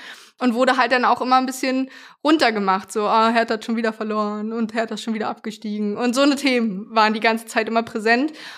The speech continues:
und wurden aber auch teilweise von den Trainern so ein bisschen bekräftigt. Also die haben sich, äh, haben da teilweise auch mal einen Spruch gebracht und ich fand es immer schlimm als, als Kind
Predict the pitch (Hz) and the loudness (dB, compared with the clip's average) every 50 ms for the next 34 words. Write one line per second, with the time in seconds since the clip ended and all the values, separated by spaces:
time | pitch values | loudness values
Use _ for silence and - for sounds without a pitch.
0 | - - - - 240 226 233 247 262 262 247 247 240 208 175 233 240 226 - 269 | -20 -10 -2 0 0 2 2 2 4 4 4 4 4 4 4 4 2 0 0 0
1 | 247 233 233 240 233 233 247 233 - 240 240 233 233 - - 233 233 233 233 233 | 0 2 2 2 0 0 -2 -4 -2 -2 -2 -2 -2 -4 -4 -2 0 2 0 0
2 | 226 233 226 226 240 233 - 262 254 240 240 240 - 254 233 233 - - 208 202 | 0 -2 -2 -4 -4 -4 -4 -4 -2 -2 -4 -2 0 0 0 -2 -4 -10 -10 -10
3 | - - 196 190 202 208 214 220 226 226 220 226 226 226 226 226 - - - - | -8 -8 -8 -8 -8 -10 -8 -6 -2 -2 -2 -2 -2 -4 -6 -8 -10 -10 -6 -4
4 | 220 226 220 220 220 - - - - - - 240 233 233 233 240 262 240 240 233 | -4 -4 -4 -6 -8 -14 -20 -20 -8 -2 0 2 4 4 4 4 2 2 2 2
5 | 240 - 254 254 262 240 233 233 - 240 208 - - 208 208 202 185 208 - - | 2 2 2 4 2 2 0 -2 -4 -6 -6 -6 -8 -10 -8 -8 -8 -8 -8 -6
6 | 220 220 208 - - - - - 240 240 240 240 - - 262 254 240 208 180 - | -6 -6 -2 0 -2 -2 -2 -2 -2 -2 -2 -2 -2 -2 0 0 0 -2 -4 -6
7 | - - - 220 208 214 - - - 208 214 - - - 220 208 202 - - | -10 -8 -8 -8 -8 -8 -10 -10 -10 -10 -10 -10 -8 -6 -4 -4 -4 -6 -10